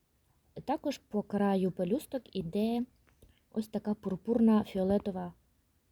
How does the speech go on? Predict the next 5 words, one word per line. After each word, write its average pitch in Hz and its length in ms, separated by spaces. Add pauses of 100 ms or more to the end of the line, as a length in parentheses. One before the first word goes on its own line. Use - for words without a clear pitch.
(200)
е, 175 260
рушиста 185 400
кайма. 170 440 (1200)
От, - 240
але 226 280